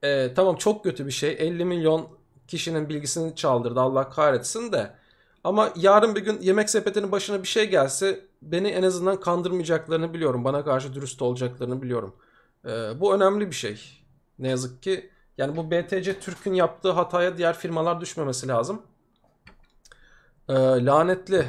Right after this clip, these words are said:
Faykut sıfır altıya abonelik etti. Teşekkür ederim İbrahim. Ee, şimdi mesela Tofisa meselesi var. Ben Twitter'da sürekli yazıyorum. Belki takip edeniz vardır.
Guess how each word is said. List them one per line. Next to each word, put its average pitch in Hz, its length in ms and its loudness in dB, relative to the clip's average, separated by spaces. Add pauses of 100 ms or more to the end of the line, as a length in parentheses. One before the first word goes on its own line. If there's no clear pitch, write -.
(960)
Faykut 135 440 0
sıfır - 240 -8
altıya 139 320 0
abonelik 131 300 -6
etti. 120 220 -12
Teşekkür 123 400 -10
ederim 110 260 -6 (180)
İbrahim. 113 520 -10 (1200)
Ee, 156 440 0 (920)
şimdi 196 240 -2
mesela 220 400 2
Tofisa 202 400 0
meselesi 190 500 0
var. 135 180 4
Ben 156 100 0
Twitter'da 160 500 -6
sürekli 160 360 -6
yazıyorum. 151 360 -4
Belki 131 220 0
takip 131 300 -2
edeniz 127 360 -2
vardır. 123 500 0